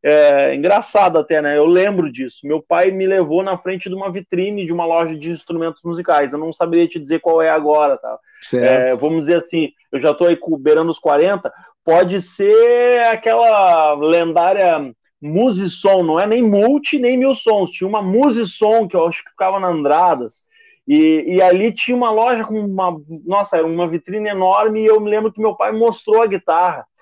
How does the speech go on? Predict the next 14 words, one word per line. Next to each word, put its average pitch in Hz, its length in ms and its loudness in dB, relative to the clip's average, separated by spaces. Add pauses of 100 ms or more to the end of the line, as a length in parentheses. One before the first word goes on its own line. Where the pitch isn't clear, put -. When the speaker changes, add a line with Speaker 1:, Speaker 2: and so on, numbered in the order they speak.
Speaker 1:
e 151 80 0
era 180 100 4
uma 214 120 -2
Stratocaster 214 1120 -2
vermelha. 185 720 2 (400)
E 175 80 2
sabe 208 260 0
o - 20 0
que 127 60 4
eu 156 40 4
Speaker 2:
Viu? 202 80 0
Speaker 1:
falei, 196 240 4
Paulo 190 220 2
Inchauspe? 170 520 0